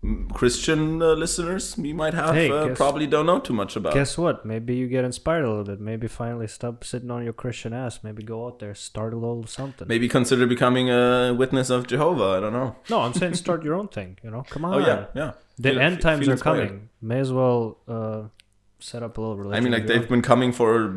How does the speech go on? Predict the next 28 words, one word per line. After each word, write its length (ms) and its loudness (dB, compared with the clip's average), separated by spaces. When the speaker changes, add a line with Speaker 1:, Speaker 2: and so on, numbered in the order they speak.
Speaker 1:
a 120 2
thousand 480 2
years 240 4
now, 280 4
so 140 2
they 80 0
must 340 0
be 140 2
here 180 4
soon, 360 2
I 80 2
Speaker 2:
They're, 100 0
Speaker 1:
think. 200 0
Speaker 2:
they're 160 0
Speaker 1:
They're 80 -2
Speaker 2:
coming. 440 -2
Speaker 1:
running 260 4
a 40 4
bit 160 2
late, 260 0
maybe, 220 2
Speaker 2:
And 80 2
Speaker 1:
but 60 2
Speaker 2:
they're 100 -2
Speaker 1:
they're 140 -4
Speaker 2:
coming 160 2
Speaker 1:
coming. 120 0
Speaker 2:
hard. 300 0